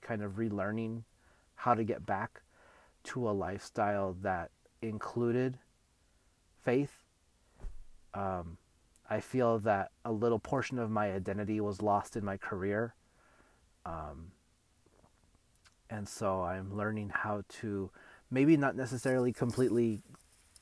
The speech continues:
do away with the idea that I need to have a career or whatever, but to know the difference between an overindulgence in my career where I'm seeking,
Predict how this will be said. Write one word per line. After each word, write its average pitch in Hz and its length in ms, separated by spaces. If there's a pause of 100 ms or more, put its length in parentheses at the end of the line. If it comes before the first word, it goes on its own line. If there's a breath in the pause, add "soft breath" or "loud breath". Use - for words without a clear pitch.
(480)
do 131 200
away 113 340
with 113 200
the 123 140
idea 104 480
that 107 160
I 101 120
need 101 200
to - 60
have 113 180
a 123 60
career 131 280
or 135 40
whatever, 143 340
but 117 260 (160)
to 117 120
know 104 760 (480 soft breath)
the 113 120
difference 110 440
between 104 720 (720 soft breath)
an 117 120
overindulgence 110 960
in 104 120
my 98 140
career 104 760 (240)
where 117 220
I'm 101 220
seeking, 113 640